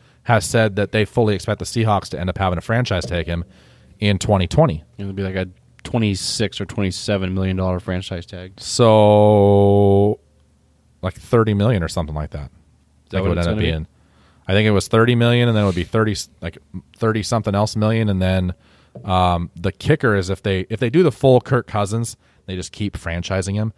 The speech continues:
Speaker 1: That third franchise tag was something like fifty-six million dollars. So you end up getting, that ends up getting more expensive than just signing him to an extension, but the dude's gonna want big money 'cause he's gonna point to Aaron Rodgers.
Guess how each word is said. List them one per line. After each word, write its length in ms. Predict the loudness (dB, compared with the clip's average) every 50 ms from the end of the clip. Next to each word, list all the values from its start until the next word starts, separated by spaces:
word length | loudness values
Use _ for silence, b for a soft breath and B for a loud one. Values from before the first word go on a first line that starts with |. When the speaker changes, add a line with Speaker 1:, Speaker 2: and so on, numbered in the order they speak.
| b b b b
Speaker 1:
That 180 | -8 -8 -8 -8
third 480 | _ _ -8 -2 2 4 4 4 2 0
franchise 520 | -2 -2 -2 -2 -2 -2 -2 -2 -2 -2 -2
tag 220 | -2 -2 -2 -2
was 100 | -2 -4
something 300 | -4 -4 -4 -4 -4 -4
like 160 | -4 -4 -6
fifty-six 640 | -6 -6 -4 -4 -4 -4 -4 -6 -4 -6 -6 -6 -6
million 400 | -4 -2 -2 -2 -2 -2 -2 -2
dollars. 480 | -2 -2 -4 -4 -6 -8 -10 -12 -14 -14 _ _ _ -14 -14 -14 -16 _ _ _ _ _ _ _ _ _ _ _ _ _ _ _ _ _
So 140 | -2 0 2
you 100 | 2 2
end 100 | 0 -2
up 100 | -4 -2
getting, 240 | -4 -4 -4 -4 -2
that 140 | -2 -2 0
ends 160 | 0 -2 -4
up 60 | -4
getting 180 | -2 -2 -2 0
more 220 | 2 2 2 2
expensive 460 | 0 -2 0 0 0 0 0 -2 -2
than 120 | -2 -2 -2
just 240 | -2 -2 -4 -4
signing 340 | -2 -2 -2 0 0 -2 -2
him 320 | -2 -2 -2 -2 -4 -6 -8 b b b b b b b b b _
to 120 | 0 0
an 60 | 0 0
extension, 500 | -2 -4 -2 -2 -2 0 0 -2 -4 -4
but 180 | -4 -6 -6 -6
the 60 | -8
dude's 380 | -2 2 4 4 4 4 4 2
gonna 160 | 0 2 2
want 420 | 2 2 4 4 4 2 0 -2 -6 _ _ _ _ _ _ _ _ _ _ _ _ _ _ -16 -4 0
big 220 | 2 2 2 2
money 440 | 2 2 2 2 2 0 -2 -6 -8 _ _ -10
'cause 140 | -8 -8
he's 100 | -8 -6
gonna 180 | -4 -4 -4 -4
point 280 | -2 0 0 0 0 0
to 80 | -2 -2
Aaron 240 | -2 0 0 0
Rodgers. 600 | 2 2 2 2 2 0 -2 -4 -4 -6 -8 -10